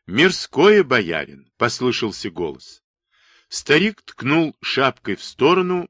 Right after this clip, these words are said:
и тут же снова умял её под грудь. Лихим татарином налетел Бринок, размахивая подбитой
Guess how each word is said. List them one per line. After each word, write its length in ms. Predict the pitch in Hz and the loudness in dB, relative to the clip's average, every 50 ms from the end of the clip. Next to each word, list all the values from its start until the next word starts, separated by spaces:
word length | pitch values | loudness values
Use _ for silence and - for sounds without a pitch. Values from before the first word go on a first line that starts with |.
| _ _ _ _ _ _ - | _ _ _ _ _ _ -8
и 100 | 113 110 | -8 -6
тут 260 | - - 175 185 151 | -4 -4 -4 -4 -4
же 120 | 147 151 | -6 -8
снова 560 | - - - 95 98 123 151 151 151 151 143 - | -8 -10 -6 -2 -2 0 0 0 -2 -4 -6 -6
умял 460 | - 95 87 78 78 90 107 120 117 120 | -10 -12 -10 -6 -4 -2 -2 -2 -4 -6
её 240 | 110 90 87 90 | -6 -6 -6 -6
под 240 | - - 104 98 - | -6 -8 -10 -10 -12
грудь. 480 | _ - 78 73 71 - _ _ _ _ _ _ _ _ _ _ _ _ _ _ _ _ _ _ _ _ _ _ _ _ _ _ _ - | _ -16 -16 -16 -18 -20 _ _ _ _ _ _ _ _ _ _ _ _ _ _ _ _ _ _ _ _ _ _ _ _ _ _ _ -8
Лихим 540 | 92 101 127 139 117 - 151 156 143 131 - | -2 0 0 0 0 0 0 0 0 0 0
татарином 800 | - 120 113 - - 127 143 165 165 170 165 160 160 156 143 127 | 0 -2 0 0 0 2 2 2 2 0 0 -2 -4 -4 -2 -2
налетел 480 | 123 113 117 101 - - 131 143 143 | 0 0 -2 -2 -2 0 0 0 0
Бринок, 600 | 123 127 139 131 117 107 101 92 - - - - _ _ - | -2 -4 -4 -2 0 0 -2 -2 -4 -8 -18 -20 _ _ -4
размахивая 1040 | 98 104 113 104 78 76 87 92 123 156 170 - - 165 160 156 160 160 156 156 | 0 0 0 0 0 -4 -2 0 0 0 0 -2 -6 -8 -6 -4 -2 -2 -2 -4
подбитой 760 | - _ - 101 92 - 73 73 107 139 - - 135 135 139 | -4 _ -6 -6 -6 -6 _ -8 -8 -8 -8 -8 -10 -10 -10